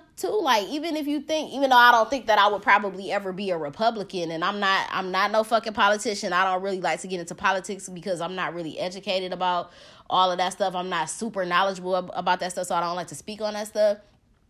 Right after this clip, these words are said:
But I know that I probably would never be a Republican. But even still, with situations like that, when you born and if you're a, a African American person and, you know, you come from a, a certain type of family or you, and you live in poverty and stuff,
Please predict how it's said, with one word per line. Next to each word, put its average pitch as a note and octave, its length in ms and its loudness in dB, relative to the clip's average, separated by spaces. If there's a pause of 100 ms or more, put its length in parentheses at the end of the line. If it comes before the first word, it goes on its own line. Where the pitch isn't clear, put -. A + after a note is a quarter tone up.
(220)
But F3+ 180 -2
I F#3 100 6
know G3 120 2
that F#3 120 2
I F3 120 6
probably F3 360 2
would D#3 160 -8
never F3 260 -4
be F3 180 -8
a E3 60 -4
Republican. F#3+ 760 -6 (320)
But G3 200 -2
even A#3+ 200 -4
still, B3 200 0
with F#3 120 -4
situations G#3 520 -2
like F#3+ 220 0
that, F#3 200 2
when E3+ 140 -6
you G#3 120 -8
born G3 420 -2
and E3+ 280 -6 (180)
if E3+ 160 -10
you're F#3+ 320 -2 (300)
a, - 60 -8
a D#3 420 -4 (100)
African F#3 520 -4
American F3 500 -4
person F3+ 640 -6 (300)
and, E3 120 -10
you G3 120 -8
know, E3+ 360 0
you F#3 440 -12 (100)
come F#3+ 260 -4
from F#3 220 -4
a, E3 260 -4
a D#3+ 120 -6
certain F3+ 280 -2
type F3 220 -4
of D3+ 80 -12
family F#3 580 -2
or D#3+ 80 -4
you, F3 380 -8
and D#3 260 -6
you F3+ 80 -10
live F#3 300 -4
in D#3 100 -6
poverty G3+ 440 0
and F#3+ 80 -6
stuff, F#3 300 -2